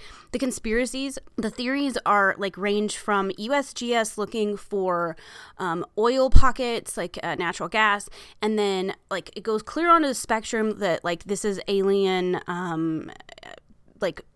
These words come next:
scouting swarms with drones, and, and they're, you know, s-, scouting our area to,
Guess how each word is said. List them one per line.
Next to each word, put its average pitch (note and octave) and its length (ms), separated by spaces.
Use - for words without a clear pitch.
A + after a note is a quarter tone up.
scouting F3 880
swarms F3 760
with E3 140
drones, E3+ 420
and, - 160
and F#3+ 140
they're, E3+ 260
you F#3 80
know, D#3 180
s-, - 280
scouting F#3 500
our E3+ 160
area E3+ 600
to, - 240